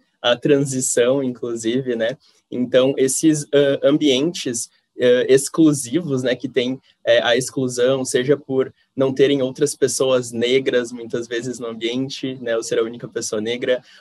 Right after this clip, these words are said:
ou ser, é, enquanto um, um homem gay, né, na época, né, ser o único também. Então, todo esse processo ia fazendo com que,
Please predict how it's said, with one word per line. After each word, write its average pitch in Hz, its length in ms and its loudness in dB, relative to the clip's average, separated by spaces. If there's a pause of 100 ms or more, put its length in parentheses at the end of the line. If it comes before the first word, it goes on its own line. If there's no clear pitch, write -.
(120)
ou 123 200 4
ser, 127 360 0 (220)
é, 113 480 4
enquanto 135 500 0
um, 131 480 -4
um 123 200 -8
homem 139 480 2 (200)
gay, 127 380 2
né, 127 300 4
na 120 240 2
época, 120 580 4
né, 120 160 0
ser 131 240 0
o 120 160 -2
único 131 400 -4
também. 120 640 -2 (300)
Então, 127 560 2
todo 151 240 6
esse 175 260 0
processo 151 920 0 (300)
ia 139 160 6
fazendo 143 460 2
com 143 320 -4
que, 139 240 -12